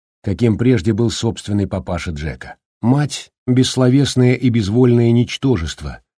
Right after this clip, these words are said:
годившееся только для уборки дома и мытья посуды. Гомосексуальный опыт, полученный еще в начальной школе. Публичное унижение. Еще более тяжкие моральные страдания в старших классах и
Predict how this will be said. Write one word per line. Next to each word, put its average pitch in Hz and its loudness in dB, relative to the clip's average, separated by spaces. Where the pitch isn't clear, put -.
годившееся 113 0
только 113 0
для 107 2
уборки 113 2
дома 110 4
и 107 -6
мытья 95 -4
посуды. - -10
Гомосексуальный 104 -2
опыт, 123 -2
полученный 107 -2
еще 101 -2
в 85 -2
начальной 98 -2
школе. 82 -8
Публичное 110 0
унижение. 101 -2
Еще 110 0
более 117 4
тяжкие 110 -2
моральные 107 0
страдания 104 -2
в - -6
старших 101 -4
классах 101 -4
и 92 -4